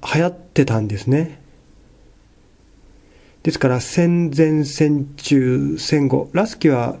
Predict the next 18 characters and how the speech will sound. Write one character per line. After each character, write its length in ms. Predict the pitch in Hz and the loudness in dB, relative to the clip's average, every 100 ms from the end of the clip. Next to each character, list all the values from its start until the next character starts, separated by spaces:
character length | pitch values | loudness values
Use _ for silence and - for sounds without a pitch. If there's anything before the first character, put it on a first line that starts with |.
| - | -14
そ 160 | - 143 | -4 0
の 260 | 131 123 120 | 2 2 0
戦 300 | - 156 151 | 0 0 2
後 120 | 151 | 2
五 140 | 143 | 2
年 200 | 156 175 | 2 2
ほ 100 | 170 | 2
ど 160 | 160 143 | 2 2
し 80 | 135 | 0
て 220 | - 127 | -2 0
亡 140 | 123 | 0
く 100 | 123 | 0
な 100 | 131 | 0
っ 40 | 127 | 0
て 180 | - 123 | 0 0
い 80 | |
ま 120 | 120 120 | 2 -2
す。 500 | - 123 120 117 | -4 -6 -6 -6